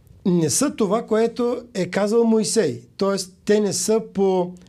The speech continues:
линия на Левит, а, свещениците, а първосвещеника въобще не е по линията на Арон. А,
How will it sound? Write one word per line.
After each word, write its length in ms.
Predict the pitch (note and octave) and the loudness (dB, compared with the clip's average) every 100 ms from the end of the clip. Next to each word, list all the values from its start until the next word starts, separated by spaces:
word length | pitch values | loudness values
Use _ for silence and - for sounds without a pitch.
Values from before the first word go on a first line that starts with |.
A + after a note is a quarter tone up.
| - | -2
линия 460 | D3+ G#3 A3 G3+ F3+ | 2 4 4 2 2
на 200 | E3 D3 | 0 0
Левит, 600 | C#3 E3 G3 - - _ _ _ _ - - | 2 0 -2 -10 -20 _ _ _ _ -20 -10
а, 140 | D#3+ | -8
свещениците, 800 | - C3+ E3 D3 D3+ - A#3 A#3+ - - | -4 -4 -2 -2 -2 -2 0 -2 -6 -8
а 120 | F3 | -4
първосвещеника 800 | F#3 F3 - B3 B3 B3 B3+ C4 | -2 -2 -2 -2 -2 -2 -2 -2
въобще 480 | F3+ E3+ C#3+ - D4+ | -2 -4 -4 -2 0
не 140 | C4+ C4 | 2 0
е 100 | C4 | 0
по 140 | G#3 | 0
линията 400 | G#3+ C4 B3 C4 | 0 2 0 2
на 220 | C4 C4+ | 2 2
Арон. 260 | C4 A#3 A2 - - - - - - - | 2 0 -2 -10 -20 -20 -20 -20 -20 -14
А, 380 | - D#3+ F3 F3 | -4 -2 -2 -4